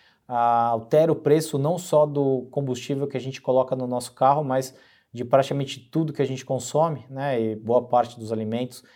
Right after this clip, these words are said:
e de outros produtos que a gente consome diariamente, tem ali embutido um pouquinho desse preço de combustível. Eh, e aí o legislativo tentando,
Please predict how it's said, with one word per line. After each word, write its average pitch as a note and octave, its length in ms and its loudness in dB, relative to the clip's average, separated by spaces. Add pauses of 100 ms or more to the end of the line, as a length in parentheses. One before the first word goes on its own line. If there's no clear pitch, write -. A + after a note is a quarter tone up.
(260)
e D3 140 -2
de C3 280 -2
outros C3 320 -2
produtos A#2 400 -6
que - 100 -8
a B2 40 -2
gente A#2+ 180 -12
consome A#2+ 360 -8
diariamente, B2+ 520 -2
tem E3 200 -4
ali C3+ 340 0 (300)
embutido C3+ 580 -2
um - 20 -4
pouquinho C3 440 -4
desse B2 260 -4
preço A#2+ 360 -4
de A#2 120 -10
combustível. D#3+ 640 -2 (540)
Eh, B2+ 300 4
e D#3 100 6
aí D3 180 8
o D3+ 60 4
legislativo D#3 800 2
tentando, C#3 680 0